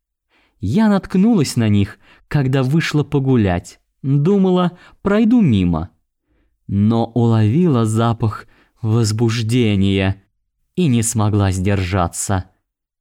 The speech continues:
А тут ты». «Ита, может, это какая-то болезнь? Я никогда не слышала, чтобы феи убивали,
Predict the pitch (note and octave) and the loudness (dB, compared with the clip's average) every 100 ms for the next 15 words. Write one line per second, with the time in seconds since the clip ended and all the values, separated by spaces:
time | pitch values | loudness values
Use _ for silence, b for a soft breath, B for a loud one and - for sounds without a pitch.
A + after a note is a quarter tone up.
0 | _ _ - G#2 - G3 A#3 A#3+ _ _ | _ _ -6 -6 -4 -2 -2 -2 _ _
1 | _ _ _ - G3+ A2 G2+ G#2+ _ _ | _ _ _ -2 0 2 0 -4 _ _
2 | _ _ _ _ _ _ _ _ _ F3+ | _ _ _ _ _ _ _ _ _ -2
3 | B2 G2+ E2 - b b b B2 D#3+ E3 | -2 -2 -6 -8 b b b 0 0 0
4 | E3+ - D3 D3+ D3+ C#3 C3+ C3 A#2+ A2 | -2 -4 -2 -2 -2 0 -2 0 -2 0
5 | G2+ C3 F#3+ G3 - _ _ _ - A#2 | 0 0 0 -2 -4 _ _ _ -6 0
6 | C3+ D3 D3+ C#3+ C#3+ C#3 C3 - F3+ B3 | 2 0 0 0 0 0 0 0 0 0
7 | - A#2 F2 - _ - - G#2 G#2+ - | 0 -4 -4 -8 _ -10 -4 0 0 0
8 | F3 G3+ F#3 - G#2 G#2 G2+ G#3 A3 G#3+ | 0 2 2 0 0 0 0 2 2 2